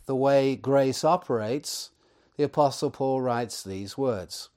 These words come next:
Romans eleven, verse six, and ladies and gentlemen, this is the word of God. "But if it is by grace, it is no longer on the basis of works. Otherwise,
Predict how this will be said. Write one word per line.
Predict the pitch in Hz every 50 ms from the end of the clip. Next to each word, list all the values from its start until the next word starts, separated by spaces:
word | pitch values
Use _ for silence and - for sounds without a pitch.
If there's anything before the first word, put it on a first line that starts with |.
| _ _ _ _ _ _ _ _ _ _ -
Romans | - 107 117 123 131 135 120 135
eleven, | 131 123 123 120 113 120 117 104
verse | 107 107 104 -
six, | - - 143 139 135 - - - - - - _ _ _ _ _ _ _ _
and | - - 101 104 110
ladies | 117 120 120 123 120 107
and | 120 117 107
gentlemen, | 104 117 110 104 104 101 98 98 104
this | 104 120 120 120 - - -
is | 95 113 104 -
the | - 107
word | 101 104 107 104
of | 98 90 -
God. | 120 113 110 107 95 85 80 - _ _ _ _ _ _ _ _ _ _ _ _ _ _ _ _ _ _ _ _ _ -
"But | 107 165 156 139 113 - - _ _ _ _ _ _ _ _
if | - 185 185 180 -
it | 214 208
is | 214 214 208 196 165
by | - 190 180 170 170
grace, | 156 131 139 147 143 123 113 104 123 139 - - - - - - - _ _ _ _ _ _ _ _ _
it | - 151 135
is | 143 139 127 -
no | 147 143 143 143
longer | 135 135 143 147 151 160 170 180 175 180 180
on | 165 160 156
the | 147 139
basis | 117 - - - 147 160 170 170 - - 190 185 170 - - - - _ _ -
of | 135 143 143 131 113
works. | 107 113 127 147 139 110 107 117 113 - - - - - - - _ _ _ _ _ _ _ _ _ _ _ -
Otherwise, | 131 151 160 175 165 135 113 110 110 113 117 131 139 135 - - -